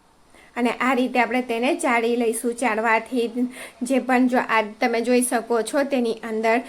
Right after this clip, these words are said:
જે પીસાયું ના હોય તે ભાગ હોય તે નીકળી જાય, નહીંતર તે આપણો <coughs> મેથીના લાડુ એ સ્મૂધ નહીં બને, લીસા નહીં બને, ખરબચડા થોડા લાગશે.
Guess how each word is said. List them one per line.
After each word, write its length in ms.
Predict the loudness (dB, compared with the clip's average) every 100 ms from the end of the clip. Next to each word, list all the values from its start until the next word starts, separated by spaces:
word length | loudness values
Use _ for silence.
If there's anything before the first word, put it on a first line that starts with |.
| -12 -4 0
જે 180 | 2
પીસાયું 580 | 2 0 -2 2 2 4
ના 120 | 2
હોય 200 | 2 0
તે 160 | 0 -2
ભાગ 340 | 0 0 0
હોય 160 | 0 0
તે 200 | 2 2
નીકળી 420 | 2 0 0 0
જાય, 320 | 0 0 0 -4 -14 _ -20 -20 -12 0
નહીંતર 380 | 2 4 2 2
તે 160 | 0
આપણો 400 | -2 -2 -4 -8 -16 _ _ _ _ _ 2
<coughs> 480 | 4 6 4 2 0 -4 -20 _ _ _ _ _ _ _ -20 -20 -20 -20 -20 -20 _ _ -20 -2
મેથીના 540 | 4 4 4 2 2 4
લાડુ 400 | 4 2 2 0
એ 220 | 0 0
સ્મૂધ 480 | 2 4 4 4 2
નહીં 340 | 2 2 2
બને, 280 | 2 2 2
લીસા 440 | 2 0 -2 0
નહીં 260 | 2 2 2
બને, 240 | 0 0
ખરબચડા 680 | -2 0 2 2 0 0 0
થોડા 360 | 0 -2 0 2
લાગશે. 460 | 2 0 -4 0